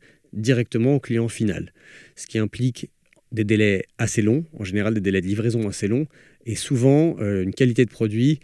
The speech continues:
qui est bien en deçà de ce qui est présenté dans la pub. Donc, comme il y a beaucoup de magouilleurs et de gens pas très honnêtes dans le domaine du dropshipping, Facebook mène des enquêtes pour savoir si, euh, les gens qui ont cliqué sur une pub et acheté un produit ont été satisfaits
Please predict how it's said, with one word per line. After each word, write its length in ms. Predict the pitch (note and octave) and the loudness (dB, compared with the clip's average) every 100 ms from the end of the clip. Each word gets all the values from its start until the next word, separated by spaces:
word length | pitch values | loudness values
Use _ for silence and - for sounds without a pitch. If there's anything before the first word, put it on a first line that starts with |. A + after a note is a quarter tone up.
| - - _ | -12 -20 _
qui 140 | - F2+ | -8 -6
est 40 | |
bien 300 | F#2 B2+ C#3+ | 0 2 4
en 120 | A#2 | 2
deçà 420 | G#2 A2 - C3+ | 0 -2 2 2
de 140 | C3+ A2 | 2 -2
ce 140 | - | -6
qui 160 | - G#2+ | -6 -4
est 60 | |
présenté 380 | G#2+ G#2+ G2+ A2 | -2 -4 -4 -2
dans 120 | A#2+ | 0
la 100 | G#2 | 0
pub. 260 | - E2 C2+ - _ _ _ _ _ - | -4 -10 -14 -20 _ _ _ _ _ -8
Donc, 240 | G2+ G2 | -6 -6
comme 180 | - D3 | 0 2
il 60 | D3+ | 4
y 40 | |
a 40 | A2+ | 4
beaucoup 580 | B2 A#2 C#3 C3+ C3+ | 2 0 0 2 2
de 520 | C3 G#2+ G2+ G2 F2+ F2+ | 0 0 0 2 0 0
magouilleurs 720 | G2 B2 B2 B2 A#2+ B2 G#2+ G2 | 2 2 4 6 6 6 2 -6
et 40 | |
de 80 | F#2+ | -4
gens 140 | G2+ | -4
pas 140 | F#2 A2+ | -4 -4
très 200 | B2 A#2 | 0 0
honnêtes 460 | A2+ A2 - - | 2 0 -2 -12
dans 180 | - G2+ | -8 -6
le 100 | F2 | -4
domaine 320 | F2+ G2 G#2 | -4 -2 -2
du 100 | F2+ | -4
dropshipping, 680 | F#2 G2 G2 G2+ B2 D#3 E3+ - - - _ | -6 -6 -6 -8 0 2 2 -4 -16 -20 _
Facebook 520 | _ A#2 G#2 G#2+ C3+ A#2 | _ -4 -4 -2 -2 0
mène 220 | G#2+ A#2 | 0 2
des 160 | G2 | 0
enquêtes 320 | F#2 F2 C3 - | -4 -2 -2 -2
pour 140 | - | -12
savoir 280 | G2 G2 A#2 | -6 -6 -6
si, 300 | - A#2 A#2+ | -4 0 2
euh, 120 | G2 | 2
les 180 | F2 G2+ | 0 0
gens 180 | A2+ A2+ | 0 -4
qui 140 | - | -6
ont 160 | F2+ F#2 _ | -8 -10 _
cliqué 360 | - C3 - C3 | -4 -2 2 2
sur 180 | - G2+ | 2 -4
une 100 | G2+ | -4
pub 220 | - G2+ | -4 -4
et 40 | |
acheté 280 | F2 - - | -4 -6 -4
un 100 | A2+ | -4
produit 440 | G2+ G2+ G#2 C#3 D3+ - - _ _ | -2 -2 2 0 0 -10 -20 _ _
ont 100 | A#2+ | -2
été 180 | A#2+ B2+ | 0 0
satisfaits 640 | - G#2+ - - - B2 | -2 -4 -6 -6 2 2